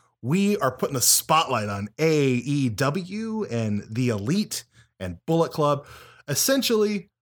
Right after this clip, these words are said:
we're gonna track how Bullet Club led to A E W. Matt, if you have a better way to describe what the segment's gonna be, go nuts, because there's just a lot of n-,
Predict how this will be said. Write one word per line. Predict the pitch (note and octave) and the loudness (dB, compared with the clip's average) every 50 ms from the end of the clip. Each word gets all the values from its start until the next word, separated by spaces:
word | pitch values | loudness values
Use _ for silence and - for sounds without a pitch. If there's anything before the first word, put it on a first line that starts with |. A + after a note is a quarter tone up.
| _ _ _ | _ _ _
we're | - A#2+ A#2+ | -4 -2 0
gonna | D3 C#3+ C#3 | 2 0 0
track | C#3 - - F#3 F3 F3+ F3 F3 - - - _ _ _ _ | 0 0 2 4 4 4 2 0 -6 -16 -20 _ _ _ _
how | - - A#2 | -6 -4 -4
Bullet | G#2 F#2+ A2+ C3 B2+ C3 B2+ B2+ | -4 -2 0 0 2 2 0 -2
Club | - C3+ C3 B2 B2+ B2 - - | -2 0 0 2 2 0 -2 -6
led | G#2 A2 A2+ A2+ G#2+ A2 | -4 -2 -2 -2 -2 -4
to | - C3 B2 | -6 -4 -4
A | A#2 | -2
E | A2+ G#2 G#2+ G#2 | -2 -2 -2 0
W. | G#2 C3 C3 B2+ C3 B2 B2+ B2+ B2 C#3+ | 0 0 0 0 0 0 0 -2 0 2
Matt, | D3 D3 D3 - - | 2 2 2 2 0
if | C3 - F#3 | -2 -2 0
you | F3 | 2
have | E3 B2 | 2 2
a | G#2+ | 2
better | F#2 F2+ - - D#3+ D#3+ E3 D#3+ | 0 0 2 2 4 4 4 4
way | D#3 D#3+ D#3 | 4 4 4
to | D#3 | 4
describe | C#3 D3+ C#3+ - - E3 D#3+ D3+ - C#3+ | 4 2 0 2 4 4 4 6 4 2
what | E3 D3 | 0 2
the | C3+ | 2
segment's | - - D3 C3 C3 C#3 C3 | 2 4 4 2 0 -2 -2
gonna | - D3+ C#3+ C#3 | 0 0 0 0
be, | A#2+ C#3 C#3 C#3 B2+ | 2 2 0 0 0
go | - - B2+ B2 A#2 | 0 2 2 4 4
nuts, | A#2 B2+ C#3+ D3 C#3+ - - - | 4 4 4 2 2 0 -4 -6
because | - A2 - A#2+ A#2 A2 - - - - - - - - - - - - - - _ - | -4 -2 0 0 0 0 -2 -6 -10 -16 -20 -20 -20 -20 -20 -20 -20 -20 -20 -20 _ 2
there's | D3+ D#3+ D#3 - | 4 4 6 6
just | - F#3 - | 4 4 4
a | F#3 | 4
lot | D#3+ C#3+ D3 D3+ D#3+ D#3+ D#3+ D#3+ D#3+ D#3 D#3 D3+ | 6 6 6 8 8 8 8 8 8 8 8 8
of | D3 C#3+ C#3 C3+ B2+ B2 | 6 6 4 4 2 0
n-, | B2 B2+ B2+ C3 | -2 -2 -2 -2